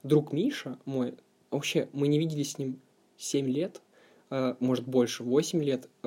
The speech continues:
Последний раз, когда я в Сумах был, там, знаешь, там, перед тем, как уехать учиться в универ, вот. И я ему рассказывал там про кикбоксинг, про еще какие-то вещи.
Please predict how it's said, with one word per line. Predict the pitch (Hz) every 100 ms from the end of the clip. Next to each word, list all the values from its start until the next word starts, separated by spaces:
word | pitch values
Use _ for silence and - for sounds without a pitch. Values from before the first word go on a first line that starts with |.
| 123
Последний | 131 147 139
раз, | 127
когда | - -
я | 127
в |
Сумах | - 131 123 135
был, | 175
там, | 214 131
знаешь, | 127 147
там, | - 117
перед | 127 120
тем, | 127
как | - -
уехать | 123 -
учиться | - 120 -
в | 123
универ, | 120 127 185 202 - - - - -
вот. | 143 131 - _ _ _ _ _ _ -
И | 139 135 123
я | - 165
ему | 170
рассказывал | 160 147 - 165 151 139
там | 131 131
про | 123 143 131 127
кикбоксинг, | - 147 139 151 131 127 - 123
про | -
еще | 131 -
какие-то | - 156 147
вещи. | 139 143 139 131 - 127